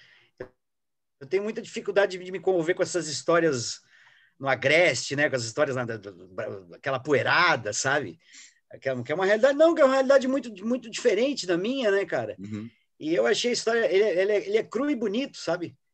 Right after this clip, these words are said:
Speaker 1: Ele é bonito, mas não é fofo.
Speaker 2: Aham,
Speaker 1: Longe
Speaker 2: aham.
Speaker 1: disso.
Speaker 2: Aham.
Speaker 1: E o cara é um agrônomo, né, cara? O,
Speaker 2: Geógrafo.
Speaker 1: o tal do, o, o, é, enfim, o cara é do
Speaker 2: Geógrafo.
Speaker 1: incra, né, bicho?
Speaker 2: É, é, é. E não, ele deu entrevista no, pro Roda Viva essa semana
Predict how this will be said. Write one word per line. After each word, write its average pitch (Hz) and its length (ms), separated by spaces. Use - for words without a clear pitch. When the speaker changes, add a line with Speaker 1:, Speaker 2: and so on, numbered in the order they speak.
Speaker 1:
Ele 131 160
é 151 60
bonito, 156 400
mas 208 100
não 185 100
é 233 60
fofo. 160 400
Speaker 2:
Aham, 87 280
Speaker 1:
Longe 143 280
Speaker 2:
aham. 143 60
Speaker 1:
disso. - 380
Speaker 2:
Aham. 82 300
Speaker 1:
E 151 120
o 185 100
cara 233 220
é - 20
um 320 80
agrônomo, 302 640
né, 262 180
cara? 202 320
O, 123 300
Speaker 2:
Geógrafo. 113 480
Speaker 1:
o - 40
tal 160 200
do, 175 100
o, 131 760
o, 110 60
é, 208 380
enfim, 160 280
o 196 80
cara 180 160
é - 20
do 277 120
Speaker 2:
Geógrafo. - 20
Speaker 1:
incra, 151 280
né, 160 180
bicho? 233 320
Speaker 2:
É, 98 60
é, 101 520
é. 107 40
E 117 60
não, 147 340
ele 147 340
deu 160 360
entrevista 147 500
no, 139 120
pro 139 280
Roda 135 260
Viva 123 300
essa 110 120
semana 117 440